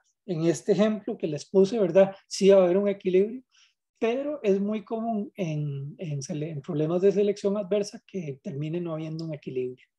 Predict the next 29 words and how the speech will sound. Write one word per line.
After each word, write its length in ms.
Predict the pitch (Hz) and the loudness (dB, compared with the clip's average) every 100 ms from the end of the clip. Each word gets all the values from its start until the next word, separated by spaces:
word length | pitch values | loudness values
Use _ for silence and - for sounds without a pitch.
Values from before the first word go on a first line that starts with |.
| _ | _
¿ok? 220 | - 226 _ - - - _ | -8 -8 _ -20 -20 -20 _
Sí, 220 | - 202 - | -4 -4 2
que, 280 | 180 151 143 151 | 2 0 -6 -6
que 140 | 196 | -2
no 160 | 160 170 | 2 2
equi-, 240 | 170 - | 2 -2
no 80 | 220 | -2
exista 380 | 170 - 196 - | 0 0 0 2
un 80 | 220 | 2
equilibrio 480 | 196 233 226 233 214 | 0 -2 -2 -2 -2
significa 580 | 208 165 156 156 196 | -2 -2 -4 -2 -2
que 220 | 196 185 185 | 2 4 4
ese 180 | 185 180 | 0 -2
mercado 420 | 196 185 180 175 | -2 -4 -4 -4
no 140 | 180 160 | -4 -6
va 60 | |
a 40 | 156 | -6
funcionar. 540 | 180 160 151 123 131 - _ _ _ - - | -8 -12 -12 -14 -16 -18 _ _ _ -20 -6
Vimos 300 | 185 175 220 | 0 2 2
que 80 | - | 4
era 80 | 175 | 4
un 80 | 196 | 6
mercado 400 | 196 - 180 196 | 4 6 6 6
que 100 | 180 | 2
en 120 | 151 | 0
teoría 340 | 170 139 165 | -2 2 4
sí 160 | 202 190 | 2 0
podía 300 | - 180 175 | 2 2 2
funcionar 560 | 190 190 202 190 196 | 0 -4 -2 -2 -2